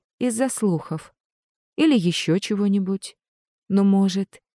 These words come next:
сейчас кладбище наконец-то нашло в городах сонных островов помощников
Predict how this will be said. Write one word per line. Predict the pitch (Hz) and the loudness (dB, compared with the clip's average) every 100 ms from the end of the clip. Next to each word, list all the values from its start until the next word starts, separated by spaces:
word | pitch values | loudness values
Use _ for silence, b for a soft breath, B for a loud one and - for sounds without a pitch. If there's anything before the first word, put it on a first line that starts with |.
| _ - | _ -12
сейчас | - 190 - 214 - | -8 -6 -4 -4 -6
кладбище | - 208 220 175 196 - 185 | -2 -2 -2 -2 -4 -2 -2
наконец-то | 190 202 202 226 214 - 190 | -2 0 2 2 0 -2 0
нашло | 190 190 240 269 | 0 0 0 0
в | |
городах | 190 190 190 190 185 | 0 -2 0 0 -2
сонных | - 202 196 185 - | -2 0 2 2 0
островов | 190 - 190 185 190 - | -4 -4 -4 -2 -4 -4
помощников | 202 196 175 - 170 - 165 | -2 -2 -2 -6 -8 -8 -10